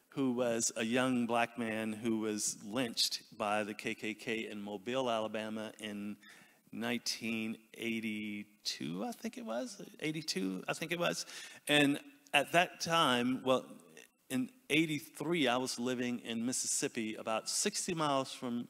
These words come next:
Mobile. And nobody talked about that issue at all. It wasn't until eighty-five or so that there was an article in the New York Times that featured,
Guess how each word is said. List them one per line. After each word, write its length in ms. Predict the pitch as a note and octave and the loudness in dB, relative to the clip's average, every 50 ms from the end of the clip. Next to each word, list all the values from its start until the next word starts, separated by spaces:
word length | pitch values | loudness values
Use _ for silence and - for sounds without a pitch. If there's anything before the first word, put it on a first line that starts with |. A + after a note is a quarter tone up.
| - | -10
Mobile. 440 | - A2 G#2 G#2 G#2 F#2+ F2 E2+ - _ _ - - - - - - - - - - - - _ _ _ - | -10 -8 -8 -8 -8 -10 -10 -12 -18 _ _ -16 -16 -16 -16 -20 -20 -20 -20 -20 -20 -20 -20 _ _ _ 4
And 320 | D3 D3+ D3 C#3+ C#3+ C#3+ | 6 8 8 8 8 8
nobody 360 | D#3 F3 G#3 G#3 F#3+ F3 E3 D#3 | 8 8 10 10 10 10 8 6
talked 360 | - - D3+ D3+ D3 - - | 6 8 8 8 8 6 4
about 260 | B2+ A#2 G2+ G#2 - | 4 6 4 4 2
that 120 | - G#2 - | 0 -2 -2
issue 380 | - A#2+ A2 - - G#2 G2 G2+ G2+ - - - - _ - - | -2 0 0 0 0 0 -2 -4 -8 -12 -20 -20 -20 _ -2 0
at 120 | A2+ G#2+ | 2 2
all. 300 | G#2+ G2 F2 F2 G#2+ A#2+ A#2 C3+ - _ _ _ _ _ _ | 2 0 -2 -2 -6 -8 -12 -16 -20 _ _ _ _ _ _
It 80 | - B2+ | -2 2
wasn't 320 | B2 C#3+ E3 - F3+ E3+ | 4 4 4 4 4 4
until 380 | D#3+ D3+ C3+ - D#3 C#3 B2 - - - | 2 2 2 2 2 2 2 0 -2 0
eighty-five 840 | B2+ C3+ C#3 C#3 C3 A#2 - C3 B2 A#2+ G#2 G2+ G#2 G#2 A#2 B2 A#2 A#2 - - - | 4 4 6 6 4 4 4 4 6 6 6 6 4 2 0 -4 -6 -10 -14 -12 -8
or 80 | G#2+ | -6
so 460 | G#2 - - A#2 G#2 G#2 G#2 G2+ G#2 G#2 - - - - - - - _ | -4 -2 0 2 2 4 2 2 0 -2 -8 -14 -20 -20 -20 -20 -12 _
that 120 | - G#2+ A#2 | -6 -2 0
there 80 | B2 | 2
was 140 | A#2 A#2 G#2+ | 2 2 0
an 80 | A2+ A2 | -2 2
article 460 | - C#3 C#3 C#3 - - C3+ B2+ B2 | 6 6 6 6 6 4 4 4 4
in 80 | A#2+ A#2 | 4 2
the 60 | A2+ | 2
New 160 | A2+ A2+ A#2 | 2 2 2
York 180 | A2 A2+ A2 - | 2 0 0 -2
Times 680 | - - E3 D3 A2+ G2 G2+ G#2 G#2 A2+ - - - - - - _ _ - | 0 2 2 4 2 2 -2 -4 -6 -8 -8 -8 -10 -12 -18 -20 _ _ -6
that 140 | A2 G#2 F#2 - - _ _ _ _ _ _ _ _ _ _ _ _ _ - - - - | -6 -6 -6 -8 -16 _ _ _ _ _ _ _ _ _ _ _ _ _ -20 -20 -8 -4
featured, 420 | - D#3+ D3+ D#3+ - - C3+ A2 | -2 -2 -2 -2 -2 -4 -4 -6